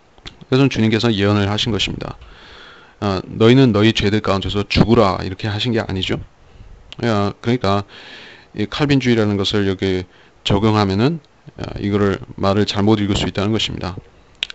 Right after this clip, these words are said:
하나님께서는 피조물의 자기 의지에 반해서,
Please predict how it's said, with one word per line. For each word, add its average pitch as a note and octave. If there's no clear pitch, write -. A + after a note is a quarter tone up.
하나님께서는 B2
피조물의 C3+
자기 A2
의지에 C#3
반해서, G2+